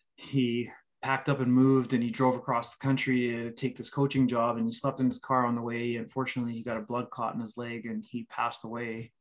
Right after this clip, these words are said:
uh, on the, on the, during a practice. Like, he literally just passed away during a practice with the session.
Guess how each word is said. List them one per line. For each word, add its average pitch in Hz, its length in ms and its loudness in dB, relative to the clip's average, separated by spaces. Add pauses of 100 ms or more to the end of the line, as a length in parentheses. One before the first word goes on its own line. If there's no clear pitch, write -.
(120)
uh, 113 320 -6
on 120 180 0
the, - 180 -4 (160)
on 131 180 4
the, 127 120 2 (220)
during 135 280 8
a 123 40 4
practice. 120 480 0
Like, 113 100 -6
he 113 100 -6
literally 120 380 -2
just - 180 -10 (540)
passed 117 280 -4
away 117 160 -2
during 113 240 -4
a 104 40 -6
practice 113 540 -8
with 110 100 -16
the 110 80 -14
session. 117 480 -6